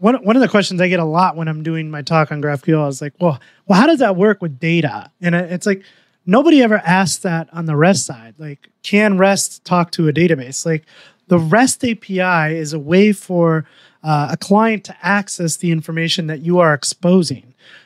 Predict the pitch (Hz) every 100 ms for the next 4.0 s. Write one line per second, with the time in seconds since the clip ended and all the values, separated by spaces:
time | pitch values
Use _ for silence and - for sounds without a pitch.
0 | - - 180 160 175 185 175 170 160 180
1 | 220 - 202 165 - 277 185 160 170 160
2 | 170 139 202 226 233 190 190 170 196 170
3 | 175 208 247 196 - 165 226 262 226